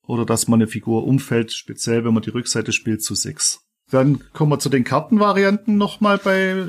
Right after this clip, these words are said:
bei der Schweiz. Das sind auch, wie, wie am Anfang gesagt, es gibt eine Karte zum, zum Rauskommen, nämlich der Ass und der König. Äh, das Ass,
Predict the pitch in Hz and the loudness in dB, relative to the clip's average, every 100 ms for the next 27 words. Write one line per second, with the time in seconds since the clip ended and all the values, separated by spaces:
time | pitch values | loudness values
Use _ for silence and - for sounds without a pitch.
0 | 160 175 175 - 156 160 156 - - 156 | -4 -2 2 2 4 2 0 -8 -12 -14
1 | 135 151 123 131 - 135 143 143 113 - | -10 -8 -6 -8 -2 2 4 2 -2 -12
2 | - 143 139 143 139 139 123 123 131 156 | -6 -2 -2 -2 -2 -2 0 0 0 0
3 | 151 - 139 - 143 - 117 131 139 - | -2 -10 -10 -8 -8 -8 -8 -4 -4 -2
4 | 131 117 113 110 - - 135 127 190 196 | 0 2 2 -2 -10 -4 0 2 2 0
5 | 196 185 135 123 127 120 120 120 110 - | -2 0 0 -2 -4 -4 -2 -2 -4 0
6 | 151 180 202 196 - _ - 123 120 117 | 4 4 4 0 -12 _ -16 -6 -2 0
7 | 120 - 131 - | 0 -2 -4 -6